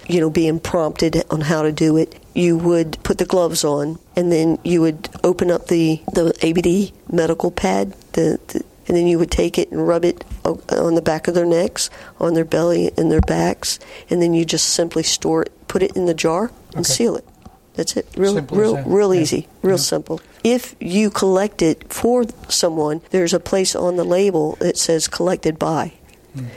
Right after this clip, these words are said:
Speaker 1: So you would put that person's name that you, uh, pull the scent from,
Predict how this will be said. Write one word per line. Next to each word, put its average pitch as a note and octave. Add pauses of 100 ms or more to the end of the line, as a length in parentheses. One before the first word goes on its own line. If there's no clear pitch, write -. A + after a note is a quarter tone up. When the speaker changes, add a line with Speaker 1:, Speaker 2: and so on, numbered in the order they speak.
(100)
Speaker 1:
So -
you E3
would F3+
put -
that F3+
person's A3
name F3
that -
you, E3+ (380)
uh, D#3
pull F3
the G3+
scent -
from, D#3+